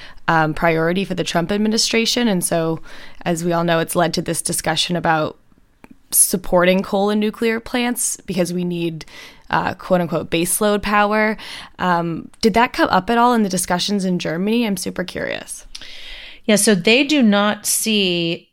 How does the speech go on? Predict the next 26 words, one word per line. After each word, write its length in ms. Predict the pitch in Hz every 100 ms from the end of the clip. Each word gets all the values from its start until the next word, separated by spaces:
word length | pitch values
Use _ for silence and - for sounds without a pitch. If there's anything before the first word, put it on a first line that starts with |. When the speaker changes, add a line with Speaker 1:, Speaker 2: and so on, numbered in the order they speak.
| _
Speaker 2:
coal 400 | - 196 185 180
and 140 | 170
nuclear 640 | 170 175 - 170 165 165 165
as 600 | - 170 165 160 156 - -
resilient 600 | 175 156 165 160 156 -
technologies. 640 | 156 - 160 156 147 147
That 160 | 170 190
is 160 | 160
not 340 | 151 160 170 -
the 100 | 185
way 220 | 185 185
they 140 | 185
talked 300 | 175 185 175
about 200 | 175 170
it 140 | 160 160
at 80 |
all. 380 | 156 165 202 233 - - - -
They 180 | 226 269
talked 300 | 285 302 302
about 260 | 262 226 170
resilience 840 | 196 175 170 190 185 165 185 -
in 140 | - 180
the 100 | 175
form 640 | - - 175 175 170 165 -
of 120 | 151
digitization 1080 | 143 165 160 160 151 147 143 - - -